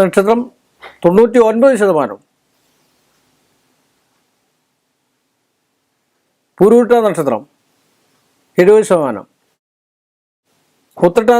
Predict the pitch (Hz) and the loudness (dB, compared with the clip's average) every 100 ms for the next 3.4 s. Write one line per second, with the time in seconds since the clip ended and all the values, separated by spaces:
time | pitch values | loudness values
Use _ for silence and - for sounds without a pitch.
0 | 220 170 151 123 143 _ _ - 175 208 | 0 -4 -4 -4 -6 _ _ -4 -2 0
1 | 208 233 262 196 156 117 98 _ _ _ | 2 2 2 0 0 -2 -6 _ _ _
2 | _ 170 180 214 214 202 196 196 226 254 | _ 0 2 2 0 0 -2 -2 -2 -6
3 | _ 160 160 160 | _ -4 -2 -2